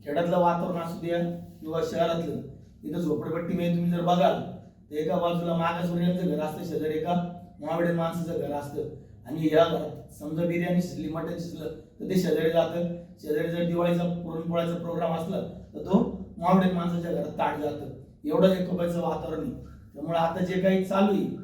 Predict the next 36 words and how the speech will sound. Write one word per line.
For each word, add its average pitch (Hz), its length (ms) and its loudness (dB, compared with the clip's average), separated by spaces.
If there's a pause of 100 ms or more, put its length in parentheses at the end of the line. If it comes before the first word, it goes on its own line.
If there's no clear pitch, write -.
(180)
की - 80 -8
कट्टेंगे 175 500 -2
तो 175 60 -2
पट्टेंगे 170 440 -2
वगैरे 170 340 0
वगैरे, 170 380 0
ते 151 60 -6
काही 175 180 -4
खरं 170 240 -2
नाहीये. - 460 2 (320)
मतदारांना 175 480 2
सांगू 170 320 -4
इच्छितो 175 300 0
मी, 165 420 -2 (260)
या - 160 4
देशावर 175 600 2
सहाशे 170 480 0
वर्ष 175 260 0 (1300)
मुस्लिमांनी 170 560 2
राज्य 165 280 2
केलं, 170 360 -2 (340)
तेव्हा 170 340 4
हा 139 140 -2
देश 165 380 -6
हिंदू 151 180 -6
म्हणून 170 500 -2 (440)
ओळखला 160 340 4
जात 170 260 2
होता. 151 400 -6 (300)
या 147 140 -2
देशावर 180 320 2
इंग्रजांनी 190 520 4
दीडशे 190 260 0
वर्ष 175 200 -2
राज्य 160 320 0
केलं 160 260 -2